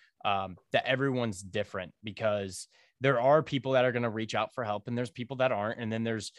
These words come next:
so many different things that could be, everyone's position within their mental health is completely different. Um, not exactly, you know, opposite side, completely different. Everyone's vastly different 'cause there are some similarities in it.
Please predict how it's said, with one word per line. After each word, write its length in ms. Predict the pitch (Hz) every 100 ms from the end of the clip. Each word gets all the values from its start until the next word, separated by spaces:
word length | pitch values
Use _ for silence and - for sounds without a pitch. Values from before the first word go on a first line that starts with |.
| - _
so 200 | - 165
many 220 | 156 151
different 420 | 127 131 135 123 -
things 380 | 123 127 120
that 160 | 117 117
could 160 | 127 117
be, 360 | 117 113 104 _ _ _ _ _ 160
everyone's 680 | 170 214 208 185 139 107 - _ -
position 760 | 151 120 120 147 - 127 113 107
within 400 | 113 131 131 123
their 100 | 117
mental 400 | 117 117 117 107
health 500 | - 117 113 - - -
is 340 | 113 104 - -
completely 600 | - 117 - 196 - 139
different. 540 | 104 117 123 110 98 - - _ _
Um, 320 | 113 110 104 101
not 260 | 151 175 160
exactly, 520 | 135 143 131 127 101 _
you 160 | 131
know, 220 | 113 98 - -
opposite 400 | 120 - 123 -
side, 280 | 135 113
completely 400 | - 101 147 120
different. 360 | 110 113 113 104
Everyone's 260 | 117 117 95
vastly 400 | 117 113 - 95
different 420 | 151 165 123 104
'cause 120 | 113
there 140 | 131
are 120 | 147 135
some 200 | - 104
similarities 840 | 123 107 98 113 143 113 101 98
in 100 | 104
it. 120 | 98